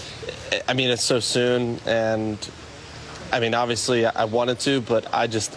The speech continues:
I didn't think we were going to, to be perfectly honest, but, uh, then again, um,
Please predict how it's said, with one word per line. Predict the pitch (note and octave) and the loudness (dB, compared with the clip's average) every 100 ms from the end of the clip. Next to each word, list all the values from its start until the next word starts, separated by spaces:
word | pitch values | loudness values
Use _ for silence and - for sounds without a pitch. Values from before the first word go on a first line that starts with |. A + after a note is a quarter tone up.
| - | -2
I | B2 | 0
didn't | A#2 G2 | 0 0
think | A#2+ A2+ | -2 2
we | B2+ | 0
were | B2 | 2
going | B2+ B2 | 0 0
to, | C#3 | 0
to | B2+ | 0
be | B2+ | 0
perfectly | C#3 A#2+ B2+ B2 | 0 0 2 2
honest, | B2+ C3+ C3+ - | 2 0 -2 0
but, | A#2 A2+ | 2 4
uh, | A2+ A2+ A2 G#2+ - - - - - - - | 4 2 4 2 -2 -14 -12 -12 -10 -14 -8
then | - B2+ | 0 0
again, | A2+ B2 B2 C3 C3 - - | 2 2 2 0 -6 -10 -4
um, | A2 A2 A2 G#2+ | 0 2 2 0